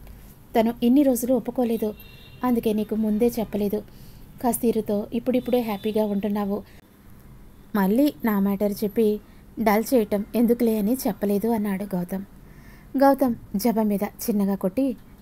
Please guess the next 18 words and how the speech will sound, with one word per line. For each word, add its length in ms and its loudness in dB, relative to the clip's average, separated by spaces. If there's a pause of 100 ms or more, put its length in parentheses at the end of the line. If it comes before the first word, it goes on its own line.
(120)
"Idiot, 360 4 (500)
నువ్వు 200 4
విషయం 420 2
చెప్పకుండా 520 -2 (100)
ఇలా 260 2
మూడీగా 420 4
ఉంటేనే 440 0
నాకు 360 -2 (460)
ఇంకా 200 4
టెన్షన్గా 520 2
ఉండేది, 460 2 (100)
కాబట్టి 520 0 (380)
ఎప్పుడు 420 4
ఇలా 120 0
పిచ్చిగా 420 -6
ఆలోచించకు" 680 -4
అని. 260 -2 (480)
"ఇంతకీ 360 0